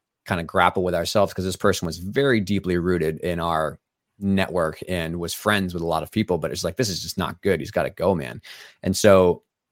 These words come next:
back to the, again, the piece of st-, stoicism of controlling versus not control, it's like, yes, I accepted that it was gonna suck and it was gonna be uncomfortable to go through this process for a couple months.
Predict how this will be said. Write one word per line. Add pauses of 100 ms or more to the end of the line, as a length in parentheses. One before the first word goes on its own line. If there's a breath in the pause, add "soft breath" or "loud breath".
(100)
back
to
the,
again,
the
piece
of (120)
st-,
stoicism
of
controlling
versus
not
control,
it's
like,
yes,
I
accepted (440)
that
it
was
gonna
suck
and
it
was
gonna
be
uncomfortable
to
go
through
this
process
for
a
couple
months.